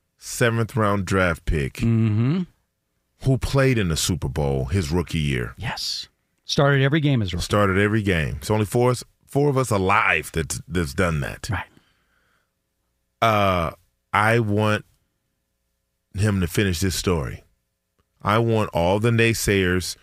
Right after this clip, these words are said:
Speaker 1: talking about what he doesn't have and what he doesn't do to realize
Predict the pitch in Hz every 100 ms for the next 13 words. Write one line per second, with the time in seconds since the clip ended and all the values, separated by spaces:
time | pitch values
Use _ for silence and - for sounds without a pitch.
0 | _ - 98 101 98 98 101 92 101 117
1 | 90 101 95 90 76 82 78 76 80 92
2 | 90 107 80 95 110 95 82 65 78 69
3 | 65 - _ _ _ _ - 98 87 104
4 | 98 85 78 76 73 -